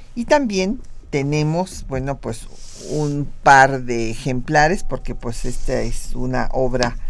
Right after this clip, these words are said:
muy difícil ya de conseguir, La historia diplomática de la Revolución Mexicana,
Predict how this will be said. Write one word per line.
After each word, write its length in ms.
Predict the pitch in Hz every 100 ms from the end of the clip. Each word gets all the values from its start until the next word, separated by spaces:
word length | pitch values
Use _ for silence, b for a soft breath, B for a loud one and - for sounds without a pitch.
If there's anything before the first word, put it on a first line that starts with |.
| B B B
muy 240 | 156 156 156
difícil 720 | 143 143 - 160 - 135 123
ya 300 | 135 123 127
de 320 | 123 104 92 - B B -
conseguir, 800 | 139 139 - 151 156 185 202 269 - B B B B
La 200 | 131 127
historia 600 | 127 - - 151 147 151
diplomática 880 | 135 127 - 120 120 131 139 139 131
de 100 | 117
la 120 | 110
Revolución 600 | 110 107 107 104 - 135
Mexicana, 800 | 135 131 123 - 143 131 131 143